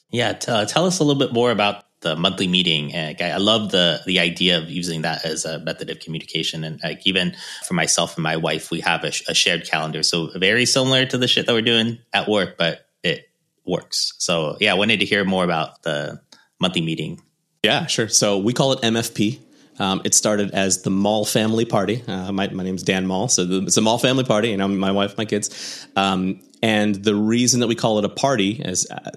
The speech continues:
Speaker 2: years ago, I saw this sign outside of a bakery and it said, "A party without cake is just a meeting." That's a Julia Child quote. <laughs> And so I actually used to use that at work where, like,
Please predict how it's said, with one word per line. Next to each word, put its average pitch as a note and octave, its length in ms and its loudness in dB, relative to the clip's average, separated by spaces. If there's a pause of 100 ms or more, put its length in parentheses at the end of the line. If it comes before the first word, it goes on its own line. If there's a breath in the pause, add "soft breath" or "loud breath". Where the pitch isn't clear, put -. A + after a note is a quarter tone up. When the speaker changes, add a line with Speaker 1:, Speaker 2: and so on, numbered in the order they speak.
(120)
Speaker 2:
years A#2+ 380 2
ago, G#2+ 260 2
I G#2 100 2
saw G#2 260 2
this G2 140 2
sign G2+ 320 4
outside G#2 300 2
of G2 80 -2
a G2 60 -2
bakery G2 560 -2 (340 loud breath)
and G2+ 140 0
it F#2 100 -2
said, F#2 640 2 (560 soft breath)
"A - 40 0
party C#3 360 2
without A2 400 2
cake A2 260 0
is F#2 140 -2
just - 200 0
a G#2 40 -2
meeting." F#2 360 -2 (600 loud breath)
That's G2 180 -4
a - 40 0
Julia G#2 280 0
Child F#2+ 320 -2
quote. F#2+ 320 -2 (140)
<laughs> C3 160 0
And B2+ 160 2
so A2+ 240 4 (240 loud breath)
I B2 180 2
actually C3+ 280 2
used A2 200 2
to A2+ 60 0
use A2 220 2
that G2+ 120 2
at - 120 0
work B2 380 0 (300 loud breath)
where, G#2+ 380 2
like, G#2 180 -2